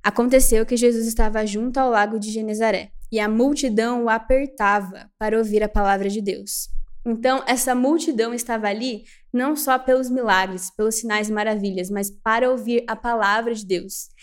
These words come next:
E o que tinha de tão atraente nessa palavra de Jesus? Lá em Mateus sete, vinte e oito e vinte e nove diz assim: "Quando Jesus acabou de proferir estas palavras, a multidão estava maravilhada com a sua doutrina,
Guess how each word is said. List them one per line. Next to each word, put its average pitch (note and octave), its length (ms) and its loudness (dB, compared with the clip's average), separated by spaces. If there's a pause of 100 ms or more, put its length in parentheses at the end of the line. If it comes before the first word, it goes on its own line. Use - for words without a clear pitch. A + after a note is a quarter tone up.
(300)
E C4+ 80 6
o C#4+ 60 2
que F4 140 4
tinha C4 520 0 (400)
de A#3 260 0
tão D4 280 4
atraente C4 560 0
nessa B3 240 -4
palavra A3+ 420 0
de G#3+ 60 -6
Jesus? A3+ 560 -6 (1080)
Lá A3 160 4
em B3+ 60 2
Mateus B3 460 4
sete, G#3+ 360 2
vinte A3 260 -2
e - 40 0
oito G#3+ 180 0
e B3 40 -6
vinte A#3+ 180 -2
e A#3 60 -4
nove G3+ 240 0
diz G#3+ 180 -4
assim: A#3+ 340 -4 (200)
"Quando B3+ 260 2
Jesus B3 400 4
acabou D#4 400 2
de A3+ 80 -4
proferir A3 420 0
estas A3+ 320 -4
palavras, F#3+ 720 -4
a G#3 80 0
multidão G#3+ 440 -2
estava G3+ 360 -2
maravilhada G3+ 1040 -2
com G3+ 180 -10
a G3 100 -2
sua - 240 -4
doutrina, G3+ 640 -8